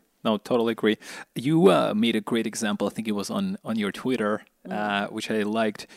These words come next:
Speaker 1: You said, uh, Most entrepreneurs I meet, that they say that they have product market fit. Uh, what they really did, they have simply sold some stuff to folks they lo-, and that love it. They can't tell me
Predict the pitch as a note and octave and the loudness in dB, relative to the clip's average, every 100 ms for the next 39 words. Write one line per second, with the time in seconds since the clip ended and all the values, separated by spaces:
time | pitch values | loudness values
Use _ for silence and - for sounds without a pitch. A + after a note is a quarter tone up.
0 | - A2+ - A#2+ G#2+ A2 G#2+ G2+ - - | -4 -2 0 0 0 0 0 0 -6 -6
1 | C#3 E3 A3+ F#3+ G3 D3 A#2+ A2 B2+ A#2 | -2 0 4 4 4 2 0 0 0 0
2 | G#2+ G#2 - _ - A2+ A#2 A2 G#2 A#2+ | 0 -2 -6 _ -20 -4 -2 0 0 0
3 | - A#2+ A2+ A#2 A2 G#2+ - A2 - A#3+ | 0 0 0 -2 -2 -2 0 0 0 -4
4 | A#3+ G#3+ G#3+ - G#3+ - - _ - - | -2 -4 -4 -4 -2 -2 -6 _ -20 -20
5 | - G#2+ G#2 G#2+ B2 - A#2+ G#3 A3 C#3 | -8 -2 0 0 0 2 6 8 10 8
6 | A2+ G#2+ A2+ G#3 A2+ E4 B2+ - G3+ F#3 | 8 6 4 4 4 2 2 6 6 6
7 | D3+ - F3+ E3 F3+ D#3+ D3+ - - C3+ | 4 4 4 6 6 6 4 6 8 8
8 | - - - - D3 B2 C3+ - D3 A#2+ | 8 -6 -6 -6 -2 4 4 6 4 4
9 | A#2+ B2 D3 C3+ B2+ B2+ B2 B2+ A2 - | 2 0 0 0 0 2 6 6 4 -6
10 | - A#3+ - - C3+ - F3 G3 F#3 E3+ | -6 -8 -8 -4 -4 0 4 4 2 0
11 | C#3+ C#3 | 0 0